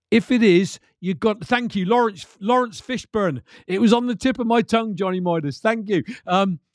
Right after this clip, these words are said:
yeah, great dude. Um, you gotta do it. Now, go back to Saylor for a minute. You gotta tell everyone you know. So many people are petrified of mentioning it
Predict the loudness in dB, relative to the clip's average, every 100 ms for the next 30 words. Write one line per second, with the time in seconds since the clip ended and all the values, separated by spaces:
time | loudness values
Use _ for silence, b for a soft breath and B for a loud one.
0 | -4 0 0 -2 -4 -4 -4 -6 -8 _
1 | b 0 0 -4 _ _ _ _ _ -4
2 | -2 2 2 2 2 4 2 -2 -14 _
3 | _ _ _ -2 0 2 0 -2 _ _
4 | -16 0 0 0 -4 -6 -10 -6 -4 0
5 | 0 -2 -4 -4 -4 -4 -4 -8 _ _
6 | _ _ -6 -4 0 2 2 0 -4 0
7 | 2 2 0 -4 -4 -2 -2 0 2 2
8 | 0 -2 -2 -2 -4 -2 -2 -2 -4 -6
9 | 0 -2 -2 -6 -6 -2 -2 2 2 0
10 | -4 _ -10 -8 -4 0 0 -2 -4 -4
11 | -4 -8